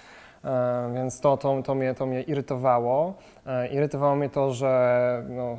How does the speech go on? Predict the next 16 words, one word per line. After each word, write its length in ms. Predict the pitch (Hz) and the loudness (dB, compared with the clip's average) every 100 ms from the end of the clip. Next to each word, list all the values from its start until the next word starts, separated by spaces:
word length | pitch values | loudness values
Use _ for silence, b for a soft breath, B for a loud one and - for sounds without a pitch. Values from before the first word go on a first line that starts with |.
| 110 | -10
pojawiał 380 | - 139 135 135 | 0 0 2 2
nam 160 | 135 127 | 0 -2
się 140 | - | -6
straszny 520 | - - 151 147 147 | -8 4 4 4 -2
banding, 720 | 131 135 131 117 117 120 120 147 | 0 2 2 0 -4 -6 -6 -6
wychodziły 760 | 120 120 127 131 123 123 127 123 123 123 | -6 -6 -6 -4 -2 -4 -4 -6 -8 -10
różne 400 | 135 131 123 131 | -8 -8 -6 -6
przebarwienia 960 | 117 143 131 131 127 139 135 131 127 127 | -6 -4 -2 0 0 -2 0 0 0 0
i 120 | 123 123 | -2 0
ziarno, 640 | 135 135 131 135 127 127 | 4 4 4 2 2 0
jeżeli 300 | 127 127 123 | -2 -4 -4
wyciągaliśmy 600 | 120 131 127 123 117 127 | -6 -4 0 0 -2 -8
coś 180 | - 120 | -8 -12
z 220 | - - | -12 -8
cieni. 440 | - 131 131 156 185 B B B B B - | 0 0 0 -4 -6 B B B B B -8
E, 880 | 139 127 127 123 127 127 127 127 | -2 0 0 2 2 2 0 0